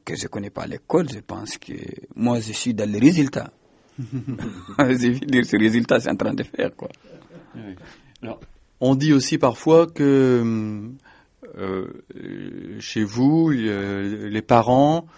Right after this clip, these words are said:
Speaker 2: auraient du mal à laisser leurs enfants aller à l'école parce que, euh, ils veulent pas que l'école leur prenne, entre guillemets, euh, leur prenne leurs enfants. Est-ce que, est-ce que c'est, on observe vraiment ce type de réflexe là ? Est-ce qu'il y a une méfiance, euh, dans un premier temps au moins ?
Speaker 1: Avant, c'est comme ça, ça c'est sûr,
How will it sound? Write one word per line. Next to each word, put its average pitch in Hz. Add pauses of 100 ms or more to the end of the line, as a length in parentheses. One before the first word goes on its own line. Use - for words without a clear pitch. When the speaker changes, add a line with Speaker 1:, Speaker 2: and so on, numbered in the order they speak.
(420)
Speaker 2:
auraient 110
du 117
mal 147
à 120
laisser 123
leurs 113
enfants 123
aller 110
à 107
l'école 139
parce -
que, -
euh, 123 (500)
ils 117
veulent 110
pas 127
que 123
l'école 110
leur 110
prenne, 143
entre 107
guillemets, 117
euh, 104
leur 101
prenne 139
leurs 113
enfants. 113 (280)
Est-ce 113
que, 117
est-ce 113
que -
c'est, 117
on 113
observe 120
vraiment 131
ce 151
type 131
de 127
réflexe 127
là ? 135
Est-ce 127
qu'il 139
y 123
a -
une 123
méfiance, 165
euh, 135
dans 120
un 123
premier 127
temps 165
au 135
moins ? 160 (420)
Speaker 1:
Avant, 113
c'est 139
comme 107
ça, 101
ça -
c'est -
sûr, -